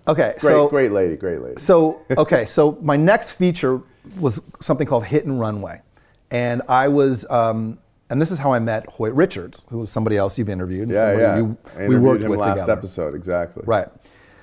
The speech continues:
Speaker 1: So, uh, I was driving my car. We needed a, we needed a, for,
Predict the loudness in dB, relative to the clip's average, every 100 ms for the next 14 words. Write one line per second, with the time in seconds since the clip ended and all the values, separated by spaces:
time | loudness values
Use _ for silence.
0 | _ -6 2 4 4 2 2 2 2 0
1 | -4 _ _ _ _ _ _ _ 2 4
2 | 4 4 4 2 -4 _ -2 0 0 2
3 | 4 4 2 0 0 -2 -4 -2 -2 0
4 | 0 2 0 -4 -2 0 2 2 0 -2
5 | -12 -6 -6